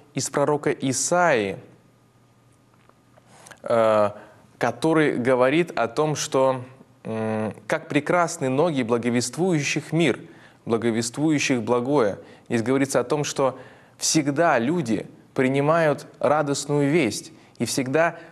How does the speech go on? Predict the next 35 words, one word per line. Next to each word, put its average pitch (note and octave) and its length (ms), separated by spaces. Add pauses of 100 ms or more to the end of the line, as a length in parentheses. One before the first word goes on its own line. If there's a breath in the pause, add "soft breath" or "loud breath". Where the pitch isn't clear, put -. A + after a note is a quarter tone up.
(100)
люди C#3 260
рады C#3+ 460
тому, C3 420
кто D3 240
и B2 60
несет C3 340
благую B2+ 440
весть. A#2+ 400 (360 loud breath)
И C3 100
таким C#3+ 260
образом D3+ 320
апостол C#3+ 300
Павел, D#3 380 (300 loud breath)
э, - 100
отсылает D#3 920 (240)
иудеев C3 640
к - 60
образам C3+ 380
Ветхого B2 380
Завета C3+ 580 (240 loud breath)
и B2 120
к - 80
ветхозаветным A#2+ 640
пророчествам, C3+ 800 (300 loud breath)
в - 80
которых C#3 380
как B2 140
раз-таки C3+ 560 (160 loud breath)
изобилует C3 800
эта A#2+ 200
проповедь C3+ 580
о A#2+ 120
Христе, A#2+ 600
о B2 120
Мессии. A2+ 640